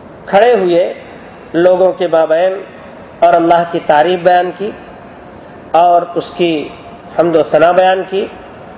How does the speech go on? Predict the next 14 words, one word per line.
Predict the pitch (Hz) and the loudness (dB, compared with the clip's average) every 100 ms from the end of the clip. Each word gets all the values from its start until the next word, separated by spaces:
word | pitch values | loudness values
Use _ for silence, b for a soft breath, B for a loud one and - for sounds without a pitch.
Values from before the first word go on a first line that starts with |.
| - - | -18 -2
پھر | 214 | 2
آپ | 208 185 180 | 2 2 -2
نے | 170 | -2
فرمایا | 165 160 160 175 214 - - - - - - | -2 0 2 0 -2 -12 -20 -20 -20 -16 -6
کہ | 180 | -2
بے | 190 | 0
شک | 208 185 | 0 0
اللہ | 180 175 160 | 2 2 2
تبارک | 165 165 160 160 | 0 0 0 -4
و | |
تعالیٰ | 151 160 165 185 | -2 0 2 2
نے | 196 208 220 - - - - - | 0 -2 -4 -10 -20 -20 -20 -10
مکہ | 151 170 - - 233 226 - | 0 0 0 0 2 2 0
سے | 214 226 247 | 0 2 -2